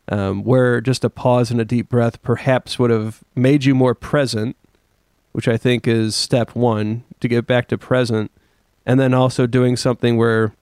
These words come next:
you know, you're not just coping or, or doing something emotional. So I, very powerful stuff. It also, what I tend to think towards is the power of no.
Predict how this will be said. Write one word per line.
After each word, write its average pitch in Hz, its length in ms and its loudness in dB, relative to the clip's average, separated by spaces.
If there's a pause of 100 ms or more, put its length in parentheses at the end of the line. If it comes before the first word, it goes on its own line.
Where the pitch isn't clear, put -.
you 135 80 0
know, 127 40 4
you're 127 140 2
not 123 220 0
just 117 240 -4
coping 117 420 0
or, 110 180 0
or 117 120 -2
doing 117 260 0
something 110 720 -4
emotional. 107 580 -4
So - 160 -6
I, 127 140 -2 (340)
very 202 180 2
powerful 139 380 0
stuff. 127 300 -2
It 131 140 0
also, 147 500 0 (440)
what 139 120 2
I 135 80 2
tend 156 340 -2
to 127 60 2
think 143 320 -2
towards 127 440 2
is 127 180 0
the 117 80 -4
power 135 340 0
of 110 200 -4
no. 117 440 0